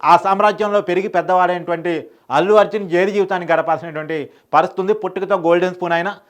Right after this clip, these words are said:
ఆయన జైలు జీవితాన్ని గడపాల్సి వచ్చింది. మొత్తంగా ఒక టాప్ టెన్ తీసుకుంటే మాత్రం సినిమా ఇండస్ట్రీకి సంబంధించి, పొలిటికల్ ఇండస్ట్రీకి సంబంధించి చూసినప్పుడు మాత్రం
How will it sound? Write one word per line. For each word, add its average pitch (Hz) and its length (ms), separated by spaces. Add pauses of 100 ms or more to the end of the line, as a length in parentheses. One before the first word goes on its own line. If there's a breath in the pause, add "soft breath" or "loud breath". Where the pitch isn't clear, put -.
(180 soft breath)
ఆయన 180 180
జైలు 190 220
జీవితాన్ని 190 360
గడపాల్సి 165 320
వచ్చింది. 170 360 (260 soft breath)
మొత్తంగా 254 460
ఒక 226 160
టాప్ 196 340
టెన్ 214 160
తీసుకుంటే 185 380
మాత్రం 160 340
సినిమా 190 300
ఇండస్ట్రీకి 196 460
సంబంధించి, 180 320
పొలిటికల్ 180 400
ఇండస్ట్రీకి 185 400
సంబంధించి 165 460
చూసినప్పుడు 156 340
మాత్రం 170 360